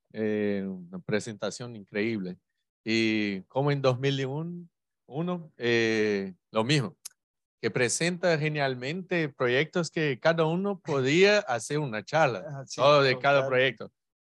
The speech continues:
Speaker 1: Pero genialmente presenta como diez proyectos en media hora.
Speaker 2: Ajá.
Speaker 1: Entonces, o mejor que genera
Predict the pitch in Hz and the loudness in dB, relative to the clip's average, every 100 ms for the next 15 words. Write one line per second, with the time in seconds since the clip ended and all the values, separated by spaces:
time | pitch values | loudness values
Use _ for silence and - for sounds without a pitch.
0 | _ - 117 135 147 123 147 165 160 147 | _ 2 4 6 4 4 2 2 2 2
1 | 143 202 185 170 143 135 - 147 165 170 | 0 -2 -2 -6 -4 -6 -6 -6 -4 -4
2 | 156 147 151 143 - _ _ _ 120 151 | -4 -6 -6 -8 -10 _ _ _ 4 4
3 | 160 165 156 165 185 220 202 160 135 139 | 6 6 6 4 2 0 2 0 -2 -2
4 | 131 120 139 131 95 - _ _ _ _ | 0 2 2 2 -2 -10 _ _ _ _
5 | _ 113 120 131 156 175 170 156 _ _ | _ -18 -4 -2 -2 -2 -4 -6 _ _
6 | _ - 120 117 113 123 127 151 190 190 | _ 2 4 4 4 2 2 2 0 -2
7 | 180 165 143 156 175 | -4 -2 0 0 0